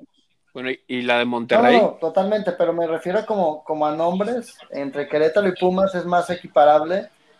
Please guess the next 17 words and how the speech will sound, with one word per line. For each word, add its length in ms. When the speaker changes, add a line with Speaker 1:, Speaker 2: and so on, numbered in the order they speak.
Speaker 2:
que 80
entre, 680
y, 340
y 40
entre 220
Monterrey 560
y 60
Tigres 280
es 80
más 180
equiparable 560
lo, 260
la 160
calidad 260
de 40
los 160
equipos. 540